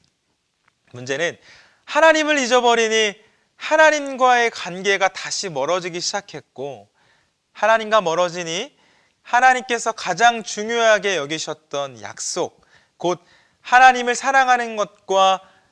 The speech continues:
이웃을 사랑하는 일에도 게을러졌습니다. 심지어, 어, 사랑이 없어진 이들은 다른 사람들을 평가하며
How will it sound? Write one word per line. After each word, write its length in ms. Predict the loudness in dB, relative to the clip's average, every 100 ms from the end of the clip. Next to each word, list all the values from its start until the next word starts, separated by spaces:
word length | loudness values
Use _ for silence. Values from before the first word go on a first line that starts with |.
| -12
이웃을 520 | -6 -2 -2 -2 -4
사랑하는 560 | -2 0 0 2 -2 -4
일에도 540 | -4 -4 -2 -6 -8 _ _
게을러졌습니다. 1080 | -18 -10 -8 -4 -4 -6 -14 -18 -20 _ -20 _ _ _ _ _ _ _ _ _ _ _
심지어, 580 | -16 -12 -6 0 0 -2 _ -20 _ _ -20
어, 280 | -18 -18 -18 -14
사랑이 420 | -8 0 0 2
없어진 420 | 0 0 -4 -4 -10
이들은 440 | -8 -6 -6 -8 _ _ _ -8
다른 260 | -6 -4
사람들을 540 | -4 -2 -2 -4 -8 -8
평가하며 1000 | -10 -10 -6 -2 0 0 -4 -8 -10